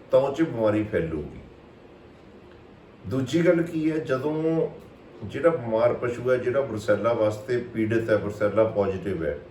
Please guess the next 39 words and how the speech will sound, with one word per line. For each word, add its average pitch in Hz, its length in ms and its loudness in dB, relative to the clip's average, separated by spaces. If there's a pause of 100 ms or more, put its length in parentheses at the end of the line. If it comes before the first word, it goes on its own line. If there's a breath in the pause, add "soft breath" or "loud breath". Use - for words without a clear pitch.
(960)
ਉਹ 156 120 2
ਪੂਛ 160 440 4
ਹਿਲਾਉਂਦਾ, 123 420 8
ਆਪਣੀ 113 260 2
ਪੂਛ 127 360 -4
ਜਿਹੜੀ 139 280 -4
ਹੈਗੀ, 120 180 -2
ਉਹਦੀ 135 160 -4
ਮੈਲੇ 110 360 2
ਨਾਲ 117 120 0
ਲਿਬੜੀ 107 340 0
ਹੁੰਦੀ 95 400 -4
ਹੈ, 82 160 -6 (500)
ਉਹਦੇ 151 240 4
ਛਿੱਟੇ, 147 800 0 (300)
ਜਿਹੜਾ 127 280 2
ਕੋਈ 139 600 -4
ਉੱਥੇ - 360 -2 (300)
ਕੰਮ 117 260 0
ਕਰ 117 200 4
ਰਿਹਾ, 117 260 -2
ਕੰਮ, 110 300 -2 (400)
ਜਾਂ 113 160 4
ਕੋਈ 110 280 0
ਪਸ਼ੂ 110 280 -6
ਪਾਲਕ 101 400 -4
ਹੈ 98 320 -2 (640 loud breath)
ਜਾਂ 110 140 6
ਕੋਈ 110 160 0
ਡਾਕਟਰ 107 400 4
ਹੈ, 104 140 4
ਉਹਦੀਆਂ 123 400 0
ਅੱਖਾਂ - 260 0
'ਚ 123 80 -6
ਵੀ 123 120 -6
ਛਿੱਟੇ - 300 -2
ਪੈ 98 220 2
ਜਾਂਦੇ 85 400 0
ਆ 80 100 -4